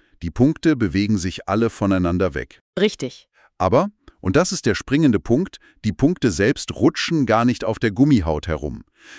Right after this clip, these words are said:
Speaker 1: Sie stehen auf ihrem Stückchen Haut eigentlich völlig still. Nur der Raum zwischen ihnen wird größer. Das Faszinierende hierbei ist, wie sich das auf das Licht auswirkt.
Speaker 2: Okay, wie genau?
Speaker 1: Wenn ein Lichtteilchen, also ein Photon,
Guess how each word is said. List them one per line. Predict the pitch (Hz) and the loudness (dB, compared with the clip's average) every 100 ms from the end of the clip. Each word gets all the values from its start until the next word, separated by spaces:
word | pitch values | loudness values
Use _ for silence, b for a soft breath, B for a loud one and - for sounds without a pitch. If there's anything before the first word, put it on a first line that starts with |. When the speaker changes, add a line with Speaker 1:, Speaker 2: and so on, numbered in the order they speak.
| - | -6
Speaker 1:
Sie | 95 | -4
stehen | - 113 139 | 0 4 4
auf | 151 - | 4 -4
ihrem | 98 80 | -6 -4
Stückchen | - 117 123 - 123 | -2 -2 -2 2 2
Haut | 107 120 - | 4 2 2
eigentlich | 90 95 101 90 | -2 -2 -2 -2
völlig | - 90 82 | -2 -2 -4
still. | - 104 71 - b b b b | -2 0 0 -6 b b b b
Nur | 92 135 | 4 6
der | 139 90 | 4 2
Raum | 82 143 175 | 2 2 2
zwischen | - 98 - 92 | -2 -4 -4 -6
ihnen | 82 76 69 | -4 -6 -4
wird | 73 - | -8 -6
größer. | 78 73 - 57 _ _ | -6 -6 -8 -12 _ _
Das | 90 - | -8 -4
Faszinierende | 127 - 131 123 190 175 110 | -4 0 4 4 4 2 2
hierbei | 104 113 95 104 | 2 2 2 0
ist, | 101 101 - _ _ _ _ | 0 -6 -10 _ _ _ _
wie | 85 113 165 | -6 -4 -2
sich | 165 - | -4 -4
das | 127 139 - - | -2 -2 -4 -6
auf | 107 | -6
das | - 95 98 | -4 -6 -4
Licht | 101 110 - - | -4 -4 -8 -10
auswirkt. | 69 - 64 57 - - _ _ _ | -10 -10 -10 -12 -16 -20 _ _ _
Speaker 2:
Okay, | 185 175 - 180 156 233 311 _ - | -4 -4 -6 -4 -2 -4 -6 _ -14
wie | 170 202 | -4 -2
genau? | 226 196 127 139 - _ - | 0 0 -2 -8 -18 _ -4
Speaker 1:
Wenn | 92 | -2
ein | 87 90 | -2 0
Lichtteilchen, | 107 - - 117 90 - 92 135 139 _ | -2 -2 -2 0 0 -2 -2 -2 -4 _
also | 87 87 - | -4 -4 -4
ein | 85 | -6
Photon, | 76 131 143 98 113 | -2 -2 0 0 0